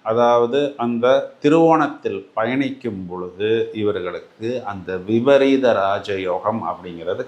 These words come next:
கண்டிப்பாக ஏற்படும். இதுல இன்னொரு பியூட்டி என்ன அப்படின்னு பார்த்தோம்னா, இவர்களுக்கு இது காலகட்டங்கள்ல ராசியாதிபதி புதன் சுக்கிரன் கூட்டணி அப்படிங்கிறது வந்து இவர்களுக்கு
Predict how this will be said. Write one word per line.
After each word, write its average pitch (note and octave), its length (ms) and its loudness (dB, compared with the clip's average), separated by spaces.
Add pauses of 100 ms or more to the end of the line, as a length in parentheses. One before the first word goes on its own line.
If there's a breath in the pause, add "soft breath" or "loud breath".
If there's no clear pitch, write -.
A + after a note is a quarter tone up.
கண்டிப்பாக A2 760 -2
ஏற்படும். F#2+ 880 -2 (100)
இதுல G2+ 180 6
இன்னொரு E3+ 460 6
பியூட்டி D#3 480 6
என்ன C#3+ 500 4
அப்படின்னு A#2 400 -2
பார்த்தோம்னா, G#2+ 920 -2
இவர்களுக்கு A2+ 1120 0
இது A#2+ 220 4
காலகட்டங்கள்ல B2 1160 2 (140)
ராசியாதிபதி C3+ 1300 0
புதன் C#3+ 480 0
சுக்கிரன் A#2 480 -4 (120)
கூட்டணி C#3 680 0
அப்படிங்கிறது G#2 600 -4
வந்து A2+ 340 -4
இவர்களுக்கு G#2+ 960 -2